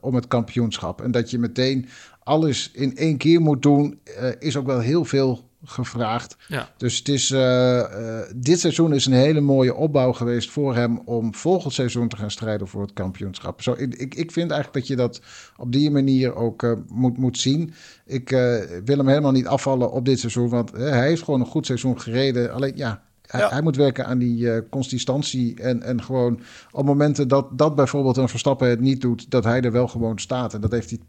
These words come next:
Speaker 1: helaas te vaak, eh,
Speaker 2: Ja.
Speaker 1: niet gedaan.
Speaker 2: Ja.
Speaker 3: En dat heeft hij
Speaker 2: O-,
Speaker 3: natuurlijk
Speaker 2: ook
Speaker 3: ook, daar
Speaker 2: een,
Speaker 3: heeft hij ook
Speaker 2: eh,
Speaker 3: een team voor nodig, hè?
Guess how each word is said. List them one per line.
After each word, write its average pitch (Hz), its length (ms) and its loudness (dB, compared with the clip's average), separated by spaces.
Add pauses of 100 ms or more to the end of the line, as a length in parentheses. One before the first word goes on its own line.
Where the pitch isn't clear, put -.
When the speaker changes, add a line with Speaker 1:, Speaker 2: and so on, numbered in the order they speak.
Speaker 1:
helaas 123 580 -4
te 127 120 -6
vaak, - 420 -4
eh, 101 140 -10
Speaker 2:
Ja. 98 120 -6
Speaker 1:
niet 107 220 -6
gedaan. - 280 -12 (880)
Speaker 2:
Ja. - 140 -14
Speaker 3:
En 165 60 0
dat 143 100 4
heeft 131 140 2
hij 123 80 0
Speaker 2:
O-, - 40 4
Speaker 3:
natuurlijk 107 300 4
Speaker 2:
ook 107 60 0
Speaker 3:
ook, 104 60 -2
daar 98 40 4
Speaker 2:
een, 95 60 6
Speaker 3:
heeft 113 140 2
hij 127 80 2
ook - 60 0
Speaker 2:
eh, 117 60 0
Speaker 3:
een - 60 -14
team 123 160 2
voor 117 160 0
nodig, 104 320 2
hè? 131 140 2